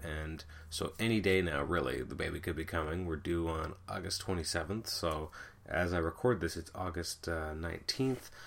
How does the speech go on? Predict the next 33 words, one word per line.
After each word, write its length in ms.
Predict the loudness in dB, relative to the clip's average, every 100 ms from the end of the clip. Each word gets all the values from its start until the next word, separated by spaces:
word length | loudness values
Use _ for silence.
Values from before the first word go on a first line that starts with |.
| -16 -8
so, 500 | 0 4 4 4 2
I 60 |
mean, 200 | 0 2
really, 400 | 2 2 2 0 -4 -14 -20 -20 -8 0
any 180 | 2
time 280 | 2 0 0
in 80 | 0
the 40 |
next 280 | -2 -4 -6 -6
eight 220 | -6 -4
to 100 | -4
fifteen 560 | -6 -4 -6 -2 -2 -2
days 540 | -2 0 0 -2 -2 -6 -14 -20 -12
could 240 | 0 0 0
be 60 |
go 280 | 0 2 2
time, 320 | 0 -2 -2
could 160 | -6 -2
be 80 | 0
baby 300 | 0 0 -2
time. 340 | -4 -6 -6 -12 -14 -16 2
How 120 | 6
does 120 | 6 6
that 120 | 4
impact 320 | 4 4 2
the 60 | 4
podcast? 540 | 6 6 6 4 4 -4 -4
Well, 100 | 0
I'm 80 | 4
glad 220 | 6 6
you 120 | 2
asked. 300 | 2 -2 -2 2
Um, 420 | 6 8 6 4